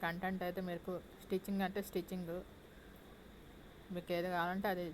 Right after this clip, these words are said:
చేయొచ్చు YouTube ఛానల్. మనకి వచ్చే వ్యూస్ని బట్టినండి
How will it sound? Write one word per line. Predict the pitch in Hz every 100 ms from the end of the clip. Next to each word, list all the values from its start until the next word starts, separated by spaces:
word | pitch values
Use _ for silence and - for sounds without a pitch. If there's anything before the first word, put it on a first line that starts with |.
| -
చేయొచ్చు | 170 165 165 - 202 - - - - - - - - - - - - - - -
YouTube | 185 180 196 175
ఛానల్. | 180 156 156 196 202 - - - - - - - - - - - - - - - - - - - - - - - - - - - - - - - - - - 180
మనకి | 175 180 196 190
వచ్చే | 180 226 214
వ్యూస్ని | 196 202 202 214 202
బట్టినండి | 190 190 190 190 190 175